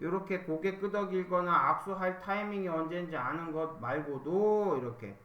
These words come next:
about using gesture,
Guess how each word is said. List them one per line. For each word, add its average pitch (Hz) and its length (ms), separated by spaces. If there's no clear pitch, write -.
about 139 460
using 135 400
gesture, 190 880